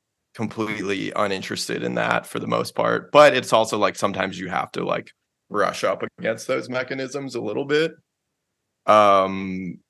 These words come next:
and it's, it's weird, but we'll take it. Like, I'd so much rather be in the underground and going to shows with, like,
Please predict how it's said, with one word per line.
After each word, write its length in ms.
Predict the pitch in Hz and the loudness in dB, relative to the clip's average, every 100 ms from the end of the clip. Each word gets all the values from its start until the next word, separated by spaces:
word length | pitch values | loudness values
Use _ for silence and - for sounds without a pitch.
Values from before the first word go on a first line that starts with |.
| _ | _
and 220 | 104 104 | -2 0
it's, 560 | 107 104 - - - - _ _ | -2 -4 -10 -10 -12 -14 _ _
it's 200 | 151 156 | -4 0
weird, 240 | 180 185 131 | 4 4 4
but 120 | 131 | 4
we'll 140 | 139 | 4
take 220 | 139 - | 4 2
it. 140 | 107 95 | 2 2
Like, 160 | 101 | 2
I'd 220 | 98 98 - | 4 0 2
so 180 | 107 | 0
much 240 | 104 98 - | 2 0 0
rather 380 | 92 92 92 90 | 0 0 -2 -6
be 480 | 92 87 87 - - | -10 -12 -12 -12 -12
in 160 | - 101 | -10 -6
the 120 | 80 | -6
underground 520 | 90 - 82 85 90 | -6 -6 -6 -4 -6
and 120 | - | -6
going 280 | - 90 107 | -6 -4 -4
to 80 | - | -6
shows 420 | - 98 50 - | -4 -4 -4 -6
with, 160 | - - | -8 -4
like, 340 | - - - | -4 -4 -14